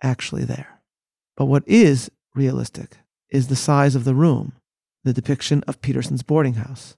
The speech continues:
near Ford's Theater, where Lincoln's last moments were spent. But then,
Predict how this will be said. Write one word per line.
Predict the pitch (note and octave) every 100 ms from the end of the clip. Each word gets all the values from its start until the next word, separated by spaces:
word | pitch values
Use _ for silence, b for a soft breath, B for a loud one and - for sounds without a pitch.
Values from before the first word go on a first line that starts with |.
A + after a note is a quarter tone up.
| -
near | C3+ C3+
Ford's | - C3+ C3 -
Theater, | D#3+ C#3 B2 _ _ _ _ _
where | C3+
Lincoln's | C3 C#3 D3+ C#3
last | C3 C3+
moments | A#2+ B2+ A#2
were | -
spent. | C3+ - B2 - - _ _ _ _ _ _ _ _ _ _ _ -
But | C#3+
then, | D#3 A3 D3